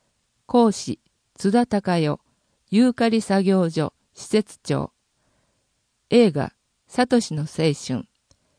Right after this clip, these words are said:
内容、二十九歳の若さで亡くなった実在の天才棋士、村山サトシの難病と戦いながら、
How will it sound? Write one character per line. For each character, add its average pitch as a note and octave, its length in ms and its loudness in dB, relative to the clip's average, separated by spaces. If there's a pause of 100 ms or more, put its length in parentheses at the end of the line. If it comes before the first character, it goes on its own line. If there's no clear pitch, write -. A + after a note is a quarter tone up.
(640)
内 G3+ 300 2
容、 F3 280 0 (540)
二 B3 180 2
十 A#3+ 200 2
九 A3+ 260 -2
歳 E3 300 -2
の C3+ 260 -4
若 A3 240 0
さ F#3 160 -2
で D#3 120 -4
亡 D3+ 120 -6
く - 120 -14
な D#3+ 120 -4
っ - 60 -16 (140)
た C#3+ 180 -6 (420)
実 A3 320 -2
在 A3+ 220 2
の F#3+ 160 0
天 G#3+ 240 0
才 F#3 260 -2
棋 - 140 -8
士、 - 300 -6 (480)
村 A3 260 2
山 A#3+ 220 2
サ A#3 140 -4
ト F#3+ 140 -2
シ C#3+ 180 -6
の C3 220 -6 (240)
難 G3+ 280 2
病 F#3+ 200 2
と F3 120 -2
戦 G#3 480 -2
い G#3 60 -2
な G3+ 140 -2
が F3 100 0
ら、 D3+ 180 -2